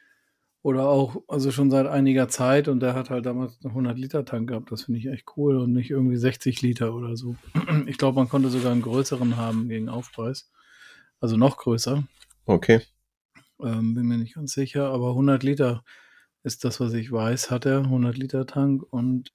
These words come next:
Speaker 1: ich kann mal hier bei mir gerade gucken. Angeblich neun Komma fünf Liter auf hundert Kilometer.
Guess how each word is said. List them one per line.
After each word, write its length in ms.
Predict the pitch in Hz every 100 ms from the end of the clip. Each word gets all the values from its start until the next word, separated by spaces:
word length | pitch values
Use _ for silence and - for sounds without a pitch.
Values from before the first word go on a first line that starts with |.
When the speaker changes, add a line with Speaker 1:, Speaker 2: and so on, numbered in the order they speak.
| _
Speaker 1:
ich 100 | _
kann 140 | 139
mal 100 | 139
hier 280 | 127 135 135
bei 160 | 131 120
mir 240 | 131 135
gerade 280 | 135 131 123
gucken. 540 | - 139 - 147 135 - _ _ _ - - _ _ -
Angeblich 460 | 127 127 135 139
neun 240 | 120 135 135
Komma 300 | 139 123 120
fünf 340 | - 113 -
Liter 300 | 117 110 110
auf 180 | 107 -
hundert 300 | - 98 117
Kilometer. 480 | _ 120 110 110